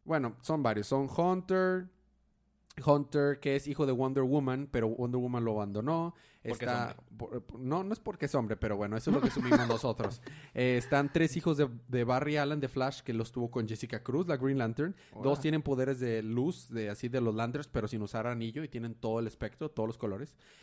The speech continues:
Speaker 1: Y otra es una niña que, que,
Speaker 2: Es
Speaker 1: que
Speaker 2: Speedster.
Speaker 1: es Speedster. Y luego Cyborg tuvo un hijo que es literalmente un, un, eh, boom tube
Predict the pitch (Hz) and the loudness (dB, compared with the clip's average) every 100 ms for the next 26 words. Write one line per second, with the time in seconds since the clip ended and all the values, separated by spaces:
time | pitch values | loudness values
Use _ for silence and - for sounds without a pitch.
0 | - 131 139 139 147 151 139 139 139 135 | -10 2 2 2 0 0 -2 -2 -2 -4
1 | 120 - - 113 107 104 101 127 110 101 | -8 -12 -6 -2 0 0 -2 -4 -6 -6
2 | 117 - 98 - 113 - 113 - - - | -10 -12 -14 -6 -6 -2 -4 -4 -12 -14
3 | - - - 117 123 120 123 127 127 131 | -14 -20 -6 0 0 2 0 0 0 0
4 | 127 151 190 175 - 120 - 127 127 127 | 0 -2 -2 -4 -2 -6 -4 -6 -2 -2
5 | 120 117 123 120 131 123 123 - 131 127 | 0 0 -2 0 0 0 -4 -4 -2 -2
6 | 123 - _ - 113 110 107 104 120 143 | -4 -14 _ -10 -4 -2 0 0 0 -2
7 | - 135 135 | 0 -2 -2